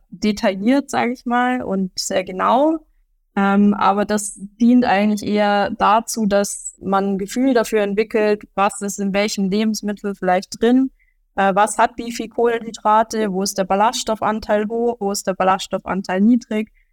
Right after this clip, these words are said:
was brauche ich für ein Lebensmittel, um vielleicht einen Eiweiß-Snack mir zu machen zwischendurch,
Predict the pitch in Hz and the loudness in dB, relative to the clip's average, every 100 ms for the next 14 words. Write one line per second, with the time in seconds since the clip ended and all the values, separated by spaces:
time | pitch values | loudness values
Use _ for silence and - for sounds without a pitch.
0 | _ 196 202 202 202 220 233 220 208 - | _ -2 -2 0 2 2 2 0 0 -6
1 | _ - 214 208 220 226 220 214 - 202 | _ -6 -4 0 0 0 -2 -4 -4 -2
2 | 196 202 196 190 202 190 185 - 226 220 | -2 -4 -2 -2 -2 -6 -4 0 0 2
3 | 214 214 - - _ _ _ _ - - | 0 -2 -10 -16 _ _ _ _ -12 -2
4 | 214 220 240 214 214 208 220 202 214 - | 0 0 0 -4 -4 -4 -4 0 -2 -2
5 | 214 202 - 214 226 208 208 214 214 | -8 -6 -4 -4 0 0 2 2 -2